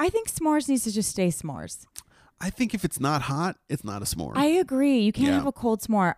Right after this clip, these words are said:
Speaker 1: That's why the s'mores Pop-Tarts, whenever I used to have 'em as a kid, I liked 'em if they were heated.
Speaker 2: Of course,
Speaker 1: They still
Speaker 2: yeah.
Speaker 1: didn't taste like s'mores, though.
Speaker 2: No, they did not.
Speaker 1: Um, what about the, like,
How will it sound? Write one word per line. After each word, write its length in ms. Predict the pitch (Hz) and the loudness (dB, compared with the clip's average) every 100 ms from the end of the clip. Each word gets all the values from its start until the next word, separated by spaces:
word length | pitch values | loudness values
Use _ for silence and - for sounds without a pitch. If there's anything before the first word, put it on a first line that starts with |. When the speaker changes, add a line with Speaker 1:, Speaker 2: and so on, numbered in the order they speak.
| - | 0
Speaker 1:
That's 260 | 202 254 - | 0 0 0
why 320 | 294 277 262 | 0 2 0
the 360 | 214 214 190 | 0 2 2
s'mores 420 | 180 - 196 190 - | 0 0 2 2 -2
Pop-Tarts, 640 | 170 170 202 214 240 233 | -6 -2 0 2 2 -2
whenever 280 | 196 190 185 | -2 0 2
I 20 | |
used 160 | 185 175 | 2 0
to 60 | |
have 100 | 185 | -2
'em 80 | 175 | 0
as 80 | 175 | -2
a 60 | 180 | -2
kid, 340 | 180 170 202 - | -2 0 0 0
I 100 | 190 | 0
liked 260 | 185 185 | 2 0
'em 120 | 202 | -2
if 80 | 180 | -2
they 80 | 175 | 0
were 60 | 160 | 0
heated. 420 | 147 120 65 - | 0 -6 -8 -8
Speaker 2:
Of 140 | 131 | -6
course, 220 | - 156 113 | 4 4 6
Speaker 1:
They 60 | |
still 120 | 208 - | 4 6
Speaker 2:
yeah. 80 | |
Speaker 1:
didn't 220 | 202 180 170 | 6 4 2
taste 100 | 151 | 0
like 180 | 143 | -4
s'mores, 200 | - - | -6 -10
though. 120 | - 156 - | -10 -16 -8
Speaker 2:
No, 220 | 117 - - | -8 -8 -8
they 100 | 101 | -10
did 160 | - | -8
not. 180 | 85 71 - - _ - | -10 -10 -14 -20 _ -2
Speaker 1:
Um, 280 | 208 202 196 - - | 2 4 2 -2 -4
what 180 | 202 254 | 0 2
about 400 | 330 339 339 - | 4 4 4 2
the, 400 | 220 233 220 202 - | 0 4 4 4 2
like, 240 | 220 202 | 2 2